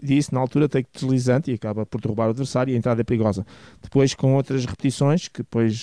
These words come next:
são dadas sobretudo no programa final de quem transmite, eh, a operadora que transmite, percebe-se claramente que, ehm, o P P salta efetivamente, o Diogo Rosa faz o take pela frente, nunca toca no P P e o P P,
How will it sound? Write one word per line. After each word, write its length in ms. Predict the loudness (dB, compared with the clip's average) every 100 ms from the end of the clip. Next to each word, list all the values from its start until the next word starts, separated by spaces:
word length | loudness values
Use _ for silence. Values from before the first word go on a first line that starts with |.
| -8
são 220 | -4 -2
dadas 340 | 0 2 0
sobretudo 420 | 0 -4 0 0
no 80 | 0
programa 320 | -2 0 0
final 380 | 0 0 0 0 -4 -20 -20 -12
de 240 | -6 -2 0
quem 200 | 2 2
transmite, 640 | 4 2 4 2 2 -2
eh, 440 | -2 -2 -4 -4
a 60 | -4
operadora 340 | -4 0 0
que 60 | 2
transmite, 400 | 0 0 0 -2
percebe-se 340 | -2 -2 0
claramente 520 | 0 2 4 2 0 -4
que, 280 | 0 2 0 -8 -20 -6
ehm, 440 | 0 2 4 2 0
o 120 | 0 0
P 120 | 2
P 180 | 2 0
salta 340 | 2 0 0
efetivamente, 640 | 0 0 2 2 2 2 2
o 40 |
Diogo 220 | 2 2
Rosa 240 | 2 0 2
faz 200 | -2 -2
o 60 |
take 280 | 0 -4 -2
pela 260 | 0 2 2
frente, 320 | 2 0 0 0
nunca 400 | 2 4 2 0
toca 300 | 0 0 -2
no 60 |
P 100 | -2
P 220 | 0 2
e 80 | 2
o 40 | 2
P 120 | 0
P, 240 | 2 0